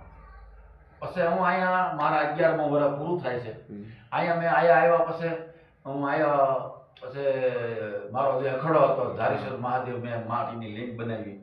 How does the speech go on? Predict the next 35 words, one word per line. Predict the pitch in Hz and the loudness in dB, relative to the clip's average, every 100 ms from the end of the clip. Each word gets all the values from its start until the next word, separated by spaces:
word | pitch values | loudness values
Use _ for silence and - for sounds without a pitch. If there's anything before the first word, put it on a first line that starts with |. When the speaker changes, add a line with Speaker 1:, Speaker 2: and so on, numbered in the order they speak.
| - 113 | -20 -16
Speaker 2:
હમ. | 101 98 - - _ _ _ _ _ _ _ _ | -14 -14 -18 -20 _ _ _ _ _ _ _ _
Speaker 1:
અને | 113 113 117 | -6 -4 -2
મેં | 120 - | -2 2
સ્થાપના | 113 135 143 135 127 | 4 4 2 2 2
કરી | 123 | -2
ધારેશ્વર | 117 117 117 117 | 0 0 0 -4
મહાદેવની. | 113 117 110 107 101 95 90 - - - - _ _ | -2 -2 -2 -4 -6 -8 -10 -16 -20 -20 -20 _ _
પણ | 208 220 220 | 2 2 0
ઈ | 240 254 | -4 4
જે, | 254 254 247 247 247 240 226 226 196 | 8 8 8 2 0 -2 -2 -6 -8
ઈ | 214 196 | -6 -2
જે | 208 | -2
સ્થાપના | 208 208 - 151 - - 220 | -2 -4 -2 2 4 2 -2
હું | 202 | 0
જે | 190 | 0
કરતો | 180 170 165 147 | 2 2 0 -2
હતો | 135 131 131 131 | -2 -2 -2 -4
લિંગની, | 147 135 120 117 | -4 -2 -4 -6
Speaker 2:
હમ. | - 113 110 101 | -10 -10 -10 -8
Speaker 1:
ઈ, | 214 | -8
ઈ, | 226 233 - - 214 | -8 -8 -10 -10 -2
ઈ | |
વખતે | 226 226 220 | 2 2 2
જે | 202 208 | 0 2
મને | 180 190 196 | 2 0 2
જે | 196 160 | 4 2
વિચાર | 147 180 180 | 2 4 6
આવ્યા | 170 170 | 6 4
છે, | 156 143 - - - | 2 -2 -4 -10 -8
હું | 151 151 | -2 0
અત્યારે | 165 156 | 2 2
હું | 143 127 | 0 -2
રજૂ | 135 135 117 | -2 -2 -4
કરું | 110 92 | -6 -8
છું. | 90 | -12